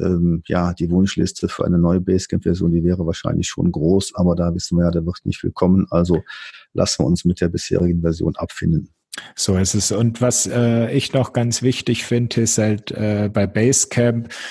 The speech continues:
Speaker 2: die gehen genau mit den Besonderheiten und, ähm, ja,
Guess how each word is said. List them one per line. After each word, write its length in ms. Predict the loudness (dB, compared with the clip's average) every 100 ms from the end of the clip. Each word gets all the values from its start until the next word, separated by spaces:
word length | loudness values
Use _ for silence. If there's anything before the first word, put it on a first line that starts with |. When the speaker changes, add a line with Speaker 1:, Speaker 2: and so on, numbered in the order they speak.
| -16 -20 _ _
Speaker 2:
die 140 | -6 -2
gehen 420 | 2 2 0 -2
genau 580 | 0 0 0 0 2 2
mit 480 | 2 -2 -2 -6 -2
den 420 | 0 0 -2 -4 -8 _ -4
Besonderheiten 1400 | 0 0 2 2 2 2 2 2 2 2 2 0 0 -2
und, 500 | -2 -2 -2 -4 -6
ähm, 800 | -4 -2 -2 -2 -2 -4 -4 -6 -10 -4
ja, 500 | 0 2 2 0